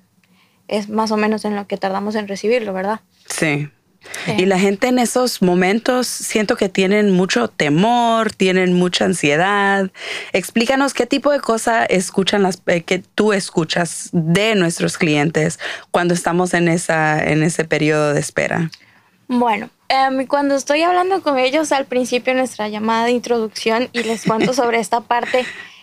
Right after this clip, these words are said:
Speaker 1: este, yo les explico que allí va a haber un resultado, ¿no? Va a decir el valor, eh, real de la casa en el mercado. Y para justificar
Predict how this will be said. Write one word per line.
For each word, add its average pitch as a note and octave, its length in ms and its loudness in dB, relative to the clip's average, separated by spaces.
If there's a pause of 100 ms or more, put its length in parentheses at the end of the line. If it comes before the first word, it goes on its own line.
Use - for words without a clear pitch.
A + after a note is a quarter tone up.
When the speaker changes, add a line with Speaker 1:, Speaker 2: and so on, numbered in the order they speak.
Speaker 1:
este, B3+ 300 0
yo C4 80 4
les E4 180 2
explico C#4+ 480 0
que C4 120 0
allí A#3+ 260 2
va C#4+ 80 2
a C#4 40 2
haber B3 160 2
un B3+ 100 2
resultado, B3+ 680 0
¿no? B3+ 300 0 (100)
Va A#3 140 2
a - 20 0
decir B3 380 0
el B3 100 2
valor, A3 440 0 (200)
eh, B3 300 2
real A3 320 0
de B3+ 80 2
la A#3+ 160 0
casa A#3 260 -2
en B3 100 2
el A3 120 -2
mercado. A3 560 -2 (420)
Y G3+ 440 -2
para G#3+ 180 4
justificar A#3+ 920 -2